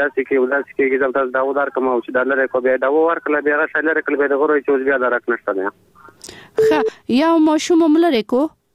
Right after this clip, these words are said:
Speaker 1: او یو ماشوم لکه امیدواري وښودله چې په لابراتوار کې یې نه ښودله، تلویزیوني معایناتو کې یې وښودله.
Speaker 2: ښه، ښه. هغه د څو میاشتو او څه وخت لرې شو؟
Speaker 1: هغه تقریبا، یاره، د دوو میاشتو به و.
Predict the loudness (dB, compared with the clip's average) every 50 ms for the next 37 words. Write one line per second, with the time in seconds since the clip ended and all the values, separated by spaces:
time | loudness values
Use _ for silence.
0 | _ _ _ _ _ _ _ _ _ _ _ _ _ _ _ _ _ _ _ _
1 | _ _ _ -8 -2 0 2 2 2 2 2 0 2 2 0 0 0 0 0 -2
2 | 0 0 0 0 0 0 0 0 0 0 0 0 2 0 2 2 2 0 0 0
3 | 0 0 0 0 0 -2 -2 -4 -4 -2 0 0 0 0 -2 -2 -2 0 -2 0
4 | 0 0 0 0 0 0 0 0 0 0 0 -2 -2 -2 0 0 -2 -2 -2 -2
5 | -2 -2 -2 0 0 0 0 0 0 0 0 -2 -2 -4 -2 0 0 0 0 0
6 | 0 0 0 0 0 -2 -2 -4 _ _ _ _ _ _ _ _ -20 -18 -16 -10
7 | -6 -2 0 0 0 -2 -2 -4 -4 -4 -4 _ -14 -20 -10 -2 0 2 4 4
8 | 4 4 2 2 2 0 0 0 0 0 0 2 2 4 4 4 2 2 2 2
9 | 2 2 2 0 0 0 0 0 0 0 0 0 0 0 -2 -2 -2 -4 -4 -4
10 | _ _ _ _ _ _ _ _ _ _ _ _ _ _ _ _ _ _ _ _
11 | _ _ _ _ _ _ -20 -12 -6 -4 -2 0 0 0 0 0 -2 -2 -2 -2
12 | -4 -4 -2 -4 -2 0 0 0 2 2 2 2 2 2 0 0 -2 -4 -10 -6
13 | -2 -2 0 2 2 0 -2 -2 -4 -6 -2 0 0 2 2 0